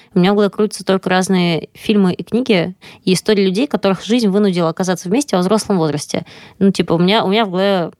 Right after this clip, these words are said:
гулаг, концлагеря и всё такое, на самом деле. Но я просто <laughs> вижу, что... и ты выбираешь из тех, кто рядом с тобой остался, того, кто тебе наиболее близок. Но зато у вас с ним и уровень доверия высочайший. Как в, в мирной жизни так этого не будет.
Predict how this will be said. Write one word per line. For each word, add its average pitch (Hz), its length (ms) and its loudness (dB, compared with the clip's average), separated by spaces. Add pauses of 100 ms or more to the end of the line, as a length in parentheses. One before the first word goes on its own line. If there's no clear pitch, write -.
(120)
гулаг, 196 400 0
концлагеря 180 520 -2
и 165 40 0
всё 180 160 -6
такое, 311 300 0
на 220 100 0
самом 190 220 0
деле. 175 140 0
Но 202 60 2
я 214 120 2
просто 233 260 -2
<laughs> - 140 -2
вижу, 269 160 -2
что... - 240 -2 (360)
и 202 100 0
ты 240 280 2
выбираешь 196 500 -2
из 185 60 -12
тех, 202 240 -4
кто - 140 -10
рядом 165 180 -4
с - 80 -12
тобой 165 200 -2
остался, 220 500 -2 (240)
того, 202 180 2
кто 208 140 -8
тебе 190 160 0
наиболее 190 320 0
близок. 180 340 -2
Но 165 80 -2
зато 240 540 0 (260)
у - 60 -10
вас 220 200 0
с - 60 -6
ним 220 220 0
и 208 80 -2
уровень 208 300 2
доверия 208 420 0
высочайший. - 580 -6
Как - 240 -16
в, 180 80 -10
в 175 140 -6
мирной 214 320 2
жизни 196 300 0
так 175 180 -4 (180)
этого 180 220 -2
не 190 80 4
будет. 160 300 -2